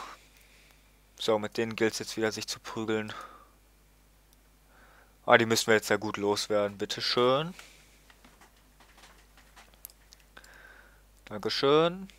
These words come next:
Das heißt, jetzt grad eben reparieren, aber vorher nochmal eben hier heilen. Vivi Mord geht dann eben mal die Türen reparieren.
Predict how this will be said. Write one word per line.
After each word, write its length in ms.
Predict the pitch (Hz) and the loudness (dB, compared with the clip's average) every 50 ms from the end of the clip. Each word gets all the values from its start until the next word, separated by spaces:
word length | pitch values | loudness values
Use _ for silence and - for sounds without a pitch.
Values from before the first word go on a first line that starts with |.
| - - - _ _ _ _ _ _ _ _ _ _ _ _ _ _ - | -20 -20 -20 _ _ _ _ _ _ _ _ _ _ _ _ _ _ -10
Das 120 | - - | -2 0
heißt, 180 | 127 127 127 131 | 0 2 2 0
jetzt 140 | 110 - | -4 -4
grad 220 | - - - - - | -4 -4 -4 -4 -4
eben 140 | 135 127 120 | -4 -2 0
reparieren, 720 | 113 110 - 127 113 104 110 120 135 156 165 165 170 165 | -2 0 0 0 -2 0 0 0 4 4 6 6 4 4
aber 180 | 165 131 120 - | 2 2 2 2
vorher 460 | - - - 120 123 139 139 131 117 | 0 0 2 4 4 4 2 0 -2
nochmal 280 | 117 110 - 113 - | -2 -4 -4 -6 -4
eben 200 | - 117 107 104 | -4 -4 -4 -4
hier 180 | 104 98 95 107 | -6 -8 -4 2
heilen. 560 | 117 117 123 123 123 123 123 123 120 120 - - - - - - - - - - - - - - - - - _ _ _ _ _ _ _ _ _ _ _ _ _ _ _ _ _ _ _ _ _ _ _ - | 4 6 6 6 6 4 2 0 -2 -6 -14 -18 -20 -20 -20 -20 -20 -20 -20 -20 -20 -20 -20 -20 -20 -20 -20 _ _ _ _ _ _ _ _ _ _ _ _ _ _ _ _ _ _ _ _ _ _ _ -10
Vivi 380 | - 117 113 110 107 110 107 104 | -6 -6 -6 -4 -6 -8 -10 -10
Mord 720 | 107 104 101 101 104 104 104 104 104 107 107 104 - - | -10 -12 -14 -12 -8 -4 0 2 4 4 4 2 0 -4
geht 160 | - 104 - | -10 -8 -8
dann 140 | 101 98 - - | -8 -8 -8 -10
eben 240 | 120 113 - 101 95 | -12 -12 -12 -12 -12
mal 160 | 98 98 101 | -10 -10 -10
die 160 | - - 101 - _ _ - | -12 -14 -16 -18 _ _ -4
Türen 280 | - 170 180 185 175 | 0 2 4 4 4
reparieren. 680 | 175 170 160 - 160 151 151 147 143 143 139 147 147 | 2 0 0 2 2 2 2 2 2 0 -2 -2 -8